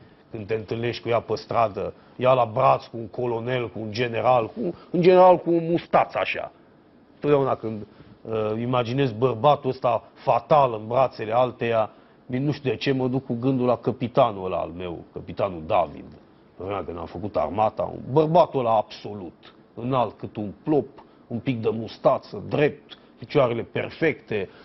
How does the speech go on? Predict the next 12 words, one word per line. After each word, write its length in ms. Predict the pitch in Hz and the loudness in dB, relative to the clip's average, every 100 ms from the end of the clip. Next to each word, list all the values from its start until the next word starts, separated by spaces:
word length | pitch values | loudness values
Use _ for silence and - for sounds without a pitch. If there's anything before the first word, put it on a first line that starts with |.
| - - | -16 0
pantalonii 680 | 143 127 151 151 156 135 | 0 2 2 4 2 0
la 120 | 120 135 | 0 0
muchie, 720 | 156 185 - - 123 110 104 - - | 2 0 -2 -4 -2 -2 -2 -6 -12
da, 340 | 127 160 120 - _ - _ | 2 4 4 -2 _ -20 _
pă-, 240 | 139 135 110 _ _ | -2 0 -2 _ _
pantofii 600 | - 151 127 196 156 - | 2 2 2 0 0 -2
făcuți 480 | - 147 - 151 - | -4 -4 -4 -8 -8
impecabil, 880 | 127 - 131 - 185 117 120 117 110 - - - - 120 | -8 -4 -2 4 4 4 0 -6 -8 -14 -20 -20 -16 -4
grade 480 | 127 175 180 131 135 | 4 6 6 6 2
pe 160 | 131 127 | 0 0
umăr, 500 | 180 151 127 123 113 | 0 -2 -2 -2 -4
știi? 240 | 185 175 | -6 -8